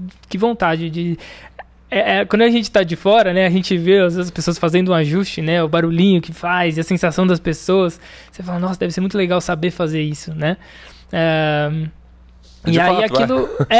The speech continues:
Speaker 2: <laughs>
Speaker 1: é, exato.
Speaker 2: De
Speaker 1: E aí
Speaker 2: fato, é.
Speaker 1: aquilo foi me apaixonando cada vez mais. E aí eu, eu ficava tentando, assim, eu lembro que tinha um amigo meu da naturologia que sabia algumas manipulações, ele me ensinou algumas coisas ali, aí eu ficava tentando,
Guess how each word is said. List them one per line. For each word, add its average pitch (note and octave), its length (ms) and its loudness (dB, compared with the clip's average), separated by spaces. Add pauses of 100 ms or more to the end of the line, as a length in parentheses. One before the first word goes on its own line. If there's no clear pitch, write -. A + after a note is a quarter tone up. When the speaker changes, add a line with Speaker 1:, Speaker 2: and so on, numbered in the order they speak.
Speaker 2:
<laughs> F3 120 0
Speaker 1:
é, - 40 6
exato. A3 380 2
Speaker 2:
De G3+ 60 4
Speaker 1:
E - 40 2
aí G3 160 2
Speaker 2:
fato, A#3+ 60 4
é. - 20 2
Speaker 1:
aquilo B3+ 280 0
foi C4 140 0
me C4+ 60 2
apaixonando C4 560 2
cada A3+ 200 2
vez B3 180 0
mais. A#3 400 2
E - 20 0
aí G#3 320 2
eu, A#3+ 340 0 (600)
eu G3+ 80 -4
ficava G#3+ 420 -2 (220)
tentando, A3 600 2
assim, G3 240 0
eu G#3 60 4
lembro G#3 160 0
que - 80 -14
tinha - 140 -2
um G#3 40 4
amigo G3 300 2
meu G3 160 2
da F#3 120 0
naturologia F3+ 680 -2
que F#3+ 100 -8
sabia F3 400 -2
algumas F#3 260 -2
manipulações, F3+ 800 -4
ele F3 140 -4
me G3 80 -4
ensinou F3+ 300 -4
algumas F#3 320 -4
coisas F#3 320 -2
ali, F#3+ 400 -4
aí F#3+ 80 -4
eu F#3 80 -6
ficava F3+ 240 -10
tentando, F#3+ 760 0